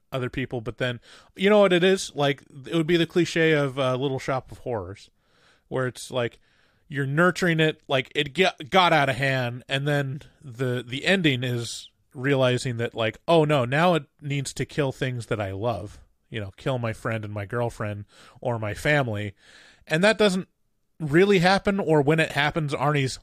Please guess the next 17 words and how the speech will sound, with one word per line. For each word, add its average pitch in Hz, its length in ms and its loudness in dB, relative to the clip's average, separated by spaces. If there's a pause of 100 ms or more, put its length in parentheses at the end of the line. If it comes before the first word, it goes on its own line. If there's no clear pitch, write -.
one 170 240 2
hundred 156 220 2
percent 127 320 -4
on 113 180 -6
board 104 260 -10
with 101 160 -14
it. - 120 -20 (600)
He's 127 140 -14
like, 127 340 -6
he's 143 140 -6
a 139 80 -4
hundred 180 220 0
percent 160 320 -4
like, 127 260 -6 (320)
"Me 220 300 2
and 240 120 -2
Christine 208 600 0